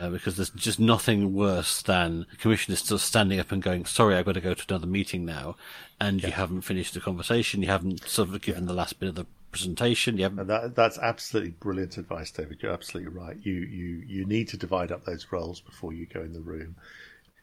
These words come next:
Speaker 2: You've got the person who's representing the company. You've got the person who's gonna de-, describe the idea. And ideally, as you say, you've got that third person that's, that's observing and managing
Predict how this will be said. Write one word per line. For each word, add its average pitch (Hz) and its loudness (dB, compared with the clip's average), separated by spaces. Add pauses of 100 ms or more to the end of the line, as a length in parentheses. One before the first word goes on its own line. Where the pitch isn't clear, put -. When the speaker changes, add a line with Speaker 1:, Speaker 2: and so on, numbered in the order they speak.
Speaker 2:
You've 95 -2
got 98 0
the 95 -12
person 101 2
who's 92 -10
representing 87 -10
the - -14
company. 90 -8 (200)
You've - -6
got - -4
the - -18
person 104 -2
who's 87 -12
gonna 82 -8
de-, 80 -14 (100)
describe - -4
the 82 -6
idea. 78 -6 (460)
And 87 -2
ideally, 90 2
as 87 -2
you 85 -8
say, 82 -2
you've 82 -8
got - -10
that - -8
third 95 0
person 80 -8
that's, - -10 (120)
that's - -10
observing 90 -2
and 87 -6
managing 82 -10